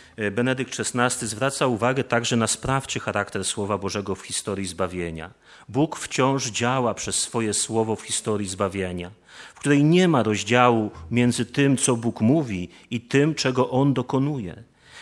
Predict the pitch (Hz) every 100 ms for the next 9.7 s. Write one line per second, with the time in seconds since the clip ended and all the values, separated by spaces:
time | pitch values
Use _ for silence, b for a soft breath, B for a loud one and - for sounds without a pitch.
0 | B 117 139 165 175 104 - - 101 117
1 | 127 B B - 120 - 127 143 139 139
2 | 127 135 - - - 127 - 151 - 85
3 | 80 B B B 127 - 143 139 - -
4 | 127 117 127 147 151 120 87 90 87 B
5 | B B 131 139 - 131 143 - 117 156
6 | - - 139 135 - 151 156 - 147 117
7 | 143 - 147 156 104 80 B B B 120
8 | 123 127 135 147 165 - 147 - - 143
9 | 139 143 143 160 127 143